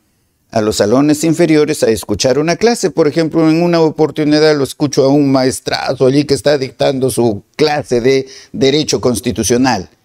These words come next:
y lo está enseñando el ordenamiento jurídico italiano a los alumnos. Era en un segundo piso y había un árbol que sobresalía, ¿no? Y le dice a sus alumnos, "Alumnos",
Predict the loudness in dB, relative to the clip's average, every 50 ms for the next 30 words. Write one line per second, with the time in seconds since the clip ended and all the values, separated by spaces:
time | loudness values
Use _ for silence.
0 | _ _ _ -4 -2 0 0 0 0 0 -2 0 0 -2 -2 0 0 0 0 0
1 | 0 2 2 2 2 2 0 0 0 0 0 0 -2 -2 -2 -2 -2 -2 -2 -2
2 | -2 -2 -2 -2 -2 -2 -4 -4 -4 -4 -2 -2 -2 -2 0 0 0 0 -2 -2
3 | -4 -2 -2 0 0 2 0 0 -2 -6 -8 -14 -20 _ _ _ _ _ -2 0
4 | 2 2 2 2 0 0 0 0 0 0 0 0 0 -2 -2 -2 -2 -2 -2 0
5 | -2 -2 -4 -6 -20 -20 -12 -2 2 2 4 4 4 2 2 2 2 2 2 2
6 | 2 2 2 2 2 2 0 0 0 -2 -2 0 0 0 0 0 0 0 0 2
7 | 2 0 0 -2 -6 -12 _ _ _ _ _ _ _ _ -2 0 0 0 0 -4
8 | -10 _ _ _ _ _ _ 0 2 2 2 2 2 0 0 0 -2 -2 -2 -2
9 | 0 2 2 2 2 0 -2 -6 -10 -18 _ _ -4 -2 0 0 2 0 0 -2
10 | -4 -8 -12